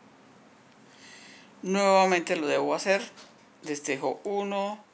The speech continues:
dos, tres, cuatro y cinco puntos con la lana atrás y tres puntos en un punto derecho, dos y tres, y lo repito, uno,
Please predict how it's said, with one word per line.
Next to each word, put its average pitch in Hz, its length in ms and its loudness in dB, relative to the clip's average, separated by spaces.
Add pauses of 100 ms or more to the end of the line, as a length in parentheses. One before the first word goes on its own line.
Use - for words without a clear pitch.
(340)
dos, 170 800 0 (480)
tres, 160 720 -2 (520)
cuatro 165 640 0 (540)
y 214 80 -4
cinco 190 500 0
puntos 214 440 -6
con 175 180 0
la 147 140 2
lana 151 240 2
atrás 208 640 2 (1000)
y 147 60 -16
tres 143 300 -4
puntos 190 560 -6
en 151 160 -6
un 123 80 -10
punto 131 360 -6
derecho, - 440 -6 (160)
dos 190 600 -6 (1120)
y 147 80 -2
tres, 220 580 0
y 196 120 -4
lo 185 160 2
repito, 175 600 -6 (120)
uno, 143 600 -4